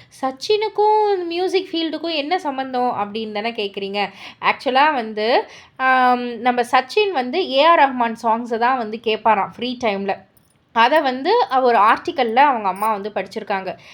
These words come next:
அதை வந்து ஜி வி கிட்ட வந்து காமிச்சிருக்காங்க. உடனே ஜி வி பிரகாஷ் வந்து கேட்டிருக்காங்க, "சச்சின் வந்து நிஜமாலுமே வந்து ரஹ்மான் உடைய ஃபேனா?" அப்படின்னு. "ஆமா, ரஹ்மானுடைய ஃபேன் தான். அதனால தான் வந்து ஃப்ரீ டைம்ல ரஹ்மானுடைய பாடல்கள் தான் கேட்பாராம்."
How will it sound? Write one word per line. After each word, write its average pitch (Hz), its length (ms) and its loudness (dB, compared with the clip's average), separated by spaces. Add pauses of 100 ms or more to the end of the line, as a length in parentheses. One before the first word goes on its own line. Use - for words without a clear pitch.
(120)
அதை 226 280 4
வந்து 277 300 -2
ஜி 262 240 -6
வி 311 120 -4
கிட்ட 214 200 -4
வந்து 190 260 -6
காமிச்சிருக்காங்க. 202 760 -4 (300)
உடனே 269 420 -2
ஜி 311 300 -4
வி 285 40 -4
பிரகாஷ் 240 320 -2
வந்து 220 240 -8
கேட்டிருக்காங்க, 233 580 -4 (100)
"சச்சின் 254 300 0
வந்து 320 220 -4
நிஜமாலுமே 294 720 -4
வந்து 269 340 -2
ரஹ்மான் 254 560 -2
உடைய 208 560 -2
ஃபேனா?" 214 480 0 (160)
அப்படின்னு. 208 560 -6 (340)
"ஆமா, 262 680 2
ரஹ்மானுடைய 247 640 -4
ஃபேன் 226 280 -2
தான். 254 260 2
அதனால 220 380 -2
தான் 269 180 0
வந்து 240 480 -2
ஃப்ரீ 302 260 -6
டைம்ல 247 520 2
ரஹ்மானுடைய 240 500 -4
பாடல்கள் 208 520 -4
தான் 277 180 -4
கேட்பாராம்." 202 600 -2